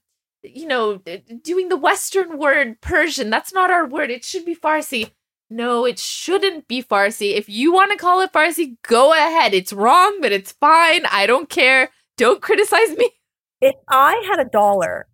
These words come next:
Speaker 2: for every Iranian who took the time to write me a nasty email about the title of my book, I would be on my yacht in the Caribbean right now.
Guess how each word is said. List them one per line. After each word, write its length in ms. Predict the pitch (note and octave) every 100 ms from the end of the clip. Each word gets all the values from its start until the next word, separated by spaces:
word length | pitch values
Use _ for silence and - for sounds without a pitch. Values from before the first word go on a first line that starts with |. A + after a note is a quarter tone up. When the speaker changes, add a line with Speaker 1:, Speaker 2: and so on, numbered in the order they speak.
| _
Speaker 2:
for 120 | G3+ -
every 340 | A3+ C#4 D4
Iranian 480 | C4+ A3+ G3+ G3 F3
who 100 | E3+
took 140 | A#3 A#3
the 100 | A#3 A3
time 360 | F3+ E3 D#3 -
to 80 | G#3
write 280 | G3 G3+ G#3+
me 160 | A3 -
a 100 | G3
nasty 680 | F#3+ F#3 - - - C#4 A3+
email 500 | A3 F3+ E2+ - - -
about 280 | F#3 F3 - F#3+
the 60 | -
title 280 | - F#3 C4
of 60 | C4+
my 120 | C4 C4
book, 240 | G#3+ F#3+ F3+ _ _ _ _ G3
I 140 | C#4
would 160 | F4+ C#4+
be 160 | C#4+
on 160 | C#4+ G#3
my 120 | G3+
yacht 400 | F#3+ G3 A#3+ C#4+ - _ -
in 80 | A#3
the 80 |
Caribbean 440 | A#3 A#3 G#3+ F3 E3+
right 180 | E3 E3+
now. 160 | D#2+